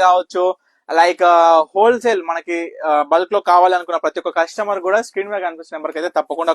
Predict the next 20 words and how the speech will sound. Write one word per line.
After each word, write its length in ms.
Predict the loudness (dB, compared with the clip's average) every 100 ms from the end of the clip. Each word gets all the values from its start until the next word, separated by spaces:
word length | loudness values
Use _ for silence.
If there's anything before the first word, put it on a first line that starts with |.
| -2
కాంటాక్ట్ 400 | -4 -4 -10 -10
అవ్వండి. 280 | -10 -10 -12 -12 _ _ _ _
So, 60 | -6 -4
ఇవన్నీ 240 | -2 -2 -2 0
కూడా 140 | 0 0
మీకు 160 | 0
డైరెక్ట్ 260 | 0 0 -4 -6
మ్యానుఫ్యాక్చరింగ్ 720 | -4 -6 -8 -6 -8 -6 -6 -6
and 100 | -6 -12
మంచి 220 | -10 -2 2
లాభాలతో, 500 | 2 0 -4 -4 -4 -6
మంచి 160 | -10 -6 -2
ప్రాఫిట్ 360 | -2 -2 -6
తో 60 | -6 -6
మీరైతే 340 | -6 -4 -4 -6 _ _ _ -10 -10
బిజినెస్ 360 | -8 -8 -8
అనేది 220 | -8 -8 -8 -6
చేయొచ్చు 300 | -6 -6 -10
అన్నమాట. 260 | -12 -8 -8
So, 80 | -8